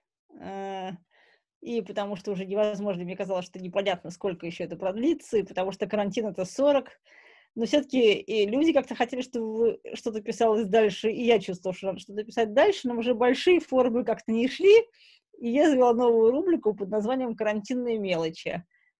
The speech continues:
И каждый день писала на маленький какую-то такую виньетку, на какую-то. И вот я хочу, наверное, пойти с, под названием «Лодки».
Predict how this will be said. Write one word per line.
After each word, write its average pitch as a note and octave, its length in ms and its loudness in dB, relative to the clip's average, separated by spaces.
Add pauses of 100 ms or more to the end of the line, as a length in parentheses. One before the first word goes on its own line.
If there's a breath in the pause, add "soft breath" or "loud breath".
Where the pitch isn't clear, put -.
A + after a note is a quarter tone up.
(160)
И G3+ 140 -6
каждый C4 320 0
день D#4 220 -2
писала A3 460 -2
на G3+ 180 -4
маленький A3 480 -4
какую-то F#3 320 -10
такую G3 180 -2
виньетку, A3 680 -4
на G3 760 -6 (300)
какую-то. G3 480 -8 (360 soft breath)
И A3+ 80 -6
вот C#4 160 0
я A3 100 2
хочу, G#3 360 -4
наверное, F#3+ 500 -6
пойти F#3 220 -8
с, F3+ 60 -16 (160)
под G3 100 -16
названием G3 340 -6
«Лодки». F3+ 480 -6